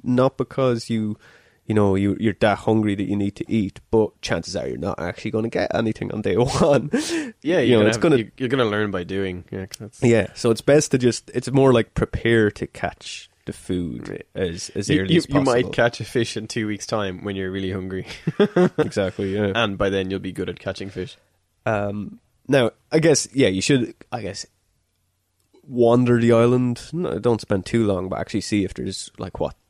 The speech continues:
Speaker 1: what life is there. Because, I mean, there is gonna be, well, I mean, birds. You don't wanna be eating birds, but, you know, there could be, there could easily be rabbit on the island.
Speaker 2: Yeah, yeah. Or a boar.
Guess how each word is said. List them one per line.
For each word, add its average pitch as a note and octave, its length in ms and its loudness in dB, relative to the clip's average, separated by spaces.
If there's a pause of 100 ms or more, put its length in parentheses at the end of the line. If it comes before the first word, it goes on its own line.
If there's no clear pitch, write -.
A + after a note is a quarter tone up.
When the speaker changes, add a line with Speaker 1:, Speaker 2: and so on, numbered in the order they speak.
(160)
Speaker 1:
what C#3 160 -2
life B2+ 320 -2
is A#2+ 240 -4
there. - 220 -6
Because, F#3+ 260 2
I F#3 40 4
mean, F#3 160 2
there F3 120 6
is G3 160 -2
gonna D3 280 4
be, G2+ 400 0 (800)
well, F#2+ 140 -4
I F2+ 40 -4
mean, F2 140 -6
birds. F#2+ 460 2
You F#2 40 -4
don't G2+ 100 -2
wanna F#2 120 -6
be F2+ 120 -8
eating F#2 160 -14
birds, F#2+ 460 -2
but, G2 260 -4 (300)
you B2+ 120 2
know, G#2+ 60 4
there A#2 160 2
could B2+ 400 2
be, G#2 400 0 (180)
there A#2+ 100 0
could B2 160 2
easily G#2+ 380 -2
be F2+ 320 -6
rabbit F2+ 440 -2 (100)
on F2+ 160 -4
the A#1 120 -10
island. - 340 -14
Speaker 2:
Yeah, G2+ 200 -10
yeah. F2+ 140 -12 (100)
Or A#2+ 160 0
a F#2 60 -4
boar. G#2 580 -2